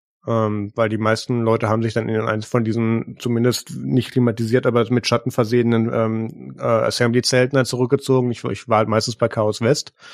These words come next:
weil ich da Leute kenne. Und, ähm, habe tatsächlich kaum tatsächlich was von den Installationen bei Licht gesehen. Ich bin dann auch wirklich abends oder auch nachts dann immer noch, äh, rumgestapelt, aber wenn da halt nicht irgendwie alles mit L E Ds beleuchtet war, hast du es halt nicht gesehen.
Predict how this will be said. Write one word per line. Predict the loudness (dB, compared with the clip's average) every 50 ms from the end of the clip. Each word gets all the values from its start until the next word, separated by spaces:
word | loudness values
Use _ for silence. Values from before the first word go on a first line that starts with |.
| -20 -20 -20 -16 _
weil | -4 -4
ich | 0
da | 2 2
Leute | 4 4 4 2 2
kenne. | 0 2 4 4 4 2 2 -2 _ -20 -20 -20 -20 -20 -20 -20 -20 _ _
Und, | 0 2 4 4 4 4 2 0 2
ähm, | 4 4 4 4 2 0 -2 -4 -6 -8 _ _ _ _ _ _ _ _ _ _ _ _ _ _ _ _ _ _
habe | -8 -2 2 2 4 4 4 4
tatsächlich | 2 2 2 4 4 4 2 0
kaum | -2 0 0 0 2 0
tatsächlich | -2 0 2 2 2 2
was | 0 0
von | 0 0
den | 0 0
Installationen | 0 0 2 2 2 2 0 0 2 2 2 4 4 4
bei | 4
Licht | 2 2 0 -2 -2
gesehen. | -2 -2 -2 -4 -6 -6 -8 -14 -20 _ _ _ _
Ich | -12 -2 0
bin | 2 2
dann | 2 2
auch | 2 2
wirklich | 2 2 0 0 0 2
abends | 2 2 2 2 0 -2 -2
oder | 0 2 2 2 2
auch | 0 0
nachts | 0 0 0 -2 -2
dann | -2 -2 0
immer | 2 2 2
noch, | 2 2 0 -2 -6
äh, | -4
rumgestapelt, | -2 -2 0 0 0 -2 -2 -2 -2 0 0 0 0 -2 0
aber | 0 0 2
wenn | 2 2 2
da | 2 2 2
halt | 2 0 0 0
nicht | 0 0 0 -2 -2
irgendwie | 0 0 2 2 0 0 0 0 2 2
alles | 2 2 0 2 2
mit | 0 0 0
L | 0 0 2
E | 2
Ds | 2 0 -2 0
beleuchtet | 0 0 0 0 0 -2 -2 -2
war, | 0 0 0
hast | 0 -2
du | -2
es | -2 -2
halt | -2 -4
nicht | -4 -6 -6 -6
gesehen. | -6 -4 -4 -4 -6 -8 -12